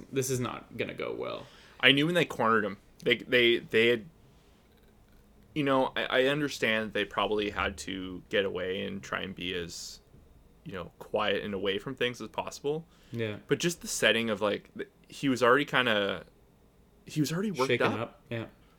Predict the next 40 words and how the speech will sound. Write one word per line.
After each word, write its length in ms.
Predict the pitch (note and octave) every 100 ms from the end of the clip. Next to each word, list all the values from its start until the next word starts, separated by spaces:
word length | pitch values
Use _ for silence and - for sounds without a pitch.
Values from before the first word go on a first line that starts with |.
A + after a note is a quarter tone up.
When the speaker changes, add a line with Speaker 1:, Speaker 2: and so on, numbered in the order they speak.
| _ -
Speaker 2:
You 100 | A#2+
know, 360 | A#2 D3+ F#3 -
the, 760 | - C3 B2 A#2+ A#2 A2+ G#2 - - - A2
that 260 | A2+ G2+ A#2+
whole 200 | B2+ C3
encounter 380 | B2+ A2+ A#2+ A2+
with 100 | G2
Jean 640 | G#2 G#2+ A2+ A2+ A2+ G#2+ - - - _ -
was, 140 | B2+ - -
A, 260 | A2 E3+ A3
a, 100 | A#2+
probably 400 | - - A#2 A#2
a 40 | G2+
rough 260 | G#2 -
call. 160 | A2+ G#2
He 100 | C#3
probably 220 | F3+ G3
had 120 | G3+
so 260 | - - C#3
many 160 | D3+ C#3+
things 280 | B2+ B2+
running 200 | A2+ G#2+
through 160 | A2+ A2
his 140 | G2+
head. 240 | - G2 G#2 - - -
He 40 | C3+
was 60 |
probably 200 | - F3
thinking 320 | E3+ E3+ F3
of 60 | D#3+
Sasha 360 | - A2+ - A2
in 80 |
that 160 | G2 F2+
moment, 340 | G2 F2+ - - - -
eh, 100 | A2+
weirdly 420 | A#2+ B2 B2 G#2+
enough, 320 | G2+ G#2 F#2 -
you 60 |
know. 180 | G#2 A2
Speaker 1:
Yeah. 100 | E2+